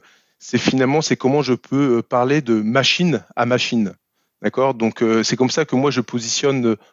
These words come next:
en tout cas, m-, mon point de vue, euh, des A P I, c'est, euh, la communication, euh, de, de, entre machine et machine.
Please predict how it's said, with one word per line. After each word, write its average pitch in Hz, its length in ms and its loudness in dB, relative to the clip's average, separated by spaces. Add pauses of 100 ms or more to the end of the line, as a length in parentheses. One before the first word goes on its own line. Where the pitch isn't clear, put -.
(100)
en 104 80 -14
tout - 120 -18
cas, 131 140 0
m-, 123 120 0 (200)
mon 123 320 -4
point 147 220 -2
de 139 80 0
vue, 151 260 -4 (440)
euh, 110 60 0
des 107 180 0
A 113 60 0
P 127 260 0
I, 151 40 -2
c'est, 113 320 0
euh, 104 120 -2 (360)
la 113 140 -2
communication, 160 960 0 (580)
euh, 107 200 2
de, 117 120 2
de, 113 540 0
entre 120 300 -2
machine 135 520 2
et 131 60 -4
machine. 117 380 -2